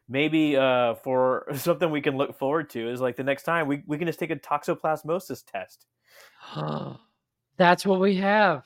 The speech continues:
Speaker 2: That's what we're looking forward to.
Speaker 1: Oh, yeah,
Speaker 2: The big
Speaker 1: we, we gotta
Speaker 2: reveal.
Speaker 1: do it. We gotta
Speaker 2: The
Speaker 1: do it.
Speaker 2: big reveal of the <laughs> toxoplasmosis test.
Speaker 1: <laughs>
Speaker 2: Ah, this is
Speaker 1: We
Speaker 2: brilliant.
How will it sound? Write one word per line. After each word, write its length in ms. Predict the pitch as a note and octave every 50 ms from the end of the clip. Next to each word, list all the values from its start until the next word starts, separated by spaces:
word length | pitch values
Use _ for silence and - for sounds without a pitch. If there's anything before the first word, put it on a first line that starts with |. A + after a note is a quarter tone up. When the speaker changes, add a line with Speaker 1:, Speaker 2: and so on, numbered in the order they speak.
| _ -
Speaker 2:
That's 240 | E3+ E3+ E3+ - G#3
what 100 | G3 F#3+
we're 80 | F#3
looking 280 | F#3 F#3+ F#3 F#3 G3+ F#3
forward 340 | - F#3 F#3 F#3+ F#3 E3+ -
to. 240 | D#3 D3 B2+ A#2+ -
Speaker 1:
Oh, 140 | - - -
yeah, 220 | F#3 F#3 E3 -
Speaker 2:
The 0 |
big 180 | - F3+ F3 F3+
Speaker 1:
we, 140 | F#3 F3+
we 80 | E3+ E3
gotta 160 | D#3+ F#3+ E3+
Speaker 2:
reveal. 120 | D#3+ C#3+ C3
Speaker 1:
do 180 | - F#3 F3
it. 80 | C3+ A#2 B2+
We 80 | C#3+
gotta 240 | C#3+ E3+ E3 D#3 C#3+
Speaker 2:
The 60 | E3+
Speaker 1:
do 80 | E3 D#3
it. 60 | C3
Speaker 2:
big 100 | - F#3 F#3+
reveal 540 | G#3 G3+ G3 F#3+ F#3+ G#3 G#3+ A3+ A3 G#3+ G#3
of 80 | G3+
the 160 | F#3+ G#3 F#3+ F#3 - -
<laughs> 100 | - -
toxoplasmosis 1400 | A#3+ - C#4 C4+ - - C4+ C4 C4 - B3+ C4 B3+ B3+ - C#4+ B3+ A3+ A#3+ C4 C4+ C#4 D4 C#4+ C4 - - -
test. 280 | - A3 G#3+ G3 F#3 F3+
Speaker 1:
<laughs> 800 | A3 - - - - - - _ _ - F3+ - _ _ - D4
Speaker 2:
Ah, 460 | D#4+ D4 C#4 C#4+ C4+ C4 A#3+ A3+ G3+ D#3+ - - _ _ _ _ _
this 640 | - D4+ C#4+ B3 A#3+ A#3 A#3+ A#3 A3+ A3 G#3 G#3 A3 A#3+
is 120 | D#3 D#3
Speaker 1:
We 60 | D#3
Speaker 2:
brilliant. 560 | D3 D#3 F3 F#3 F#3+ F#3+ E3+ C#3+ A#2+ G#2 -